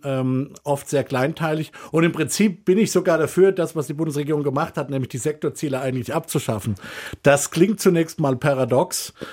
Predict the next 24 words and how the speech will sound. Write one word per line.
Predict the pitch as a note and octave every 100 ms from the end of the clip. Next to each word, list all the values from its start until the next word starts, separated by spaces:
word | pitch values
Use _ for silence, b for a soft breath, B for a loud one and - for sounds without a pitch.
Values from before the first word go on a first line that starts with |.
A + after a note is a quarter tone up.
| B
weil, | C3 B2+ C3+ C#3
äh, | D3 C3 C#3+ C#3 D3 C#3
es | B2 -
hört | A3
sich | C#3
so | - C3
an, | C#3+
dass | D#3+ B2+
jeder | C3+ D3+
Sektor, | B2+ C#3 C#3 F3+ D#3
also | C3 G#2
Bauen, | G2 B2 B2 C3+ C#3 C#3 C#3
äh, | D#3
also | B2+ A#2+ A#2+
die | A#2+ A#2+
Gebäude, | B2 A#2+ C3+ D3+ C#3+ C#3+ C#3 - B B
äh, | C#3+ B2+
die | A#2+ D#3
Industrie, | D3+ C3 - C#3+ D3+ D3+
der | C3
Verkehr | C3 - D3+ D#3+
und | D3 B2+
so | C3
weiter, | D3 D#3+ D3+ D3